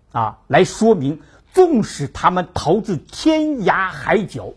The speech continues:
我们也要缉拿归案啊。呃，大家比较知-，呃，比-，大家很多人都熟悉的杀害刘户兰的那个刽子手，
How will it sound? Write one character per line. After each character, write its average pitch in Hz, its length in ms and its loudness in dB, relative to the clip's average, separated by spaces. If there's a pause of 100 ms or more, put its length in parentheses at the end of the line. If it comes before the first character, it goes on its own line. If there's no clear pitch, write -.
(300)
我 165 200 4
们 202 140 0
也 147 80 0
要 123 160 -4
缉 254 340 -4
拿 170 180 0
归 165 180 -2
案 180 260 -4 (360)
啊。 101 220 -8 (760)
呃， 214 180 6
大 254 180 0
家 240 120 0
比 240 160 -6
较 180 120 2
知-， 226 300 -2
呃， 165 280 0
比-， 226 360 -6 (140)
大 202 120 4
家 220 260 2 (140)
很 135 220 -6
多 208 120 4
人 196 140 -2
都 190 120 -4
熟 143 260 -8
悉 156 200 -6
的 107 160 -10 (180)
杀 202 280 0
害 214 160 0
刘 180 220 -2
户 190 200 -4
兰 127 220 -2
的 175 240 0
那 147 120 -6
个 139 100 -2
刽 165 220 0
子 123 60 -12
手， 95 280 -16